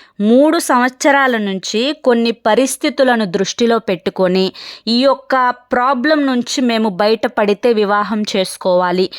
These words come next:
ఈ సమస్య అనేది ఒక్కటి తీరిపోతే మేము వివాహం చేసుకోవాలి, లేదా ఈ ఇంటి అప్పు తీరిపోతే మేము వివాహం చేసుకోవాలి, అలా కొన్ని కొన్ని మీ మనసుల్లో ఏవైతే ఉన్నాయో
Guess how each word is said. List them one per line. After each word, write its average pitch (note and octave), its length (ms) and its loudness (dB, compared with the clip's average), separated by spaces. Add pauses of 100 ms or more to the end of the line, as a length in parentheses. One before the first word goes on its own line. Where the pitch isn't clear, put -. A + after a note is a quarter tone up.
(260)
ఈ B3+ 180 0
సమస్య C4+ 600 0
అనేది B3 400 0
ఒక్కటి C4 500 -2
తీరిపోతే A3+ 640 0
మేము G#3+ 240 -2
వివాహం G3+ 460 -2 (120)
చేసుకోవాలి, F3+ 680 -2 (340)
లేదా B3 320 2
ఈ A3+ 340 0
ఇంటి B3+ 420 0
అప్పు A3 300 -2
తీరిపోతే A#3+ 640 0
మేము G#3 240 -2
వివాహం G3+ 460 0 (140)
చేసుకోవాలి, F#3 720 -2
అలా G#3 240 0 (360)
కొన్ని C4+ 280 4
కొన్ని B3+ 340 2
మీ A#3 200 2
మనసుల్లో C4 600 0
ఏవైతే A#3+ 640 2
ఉన్నాయో F#3+ 720 0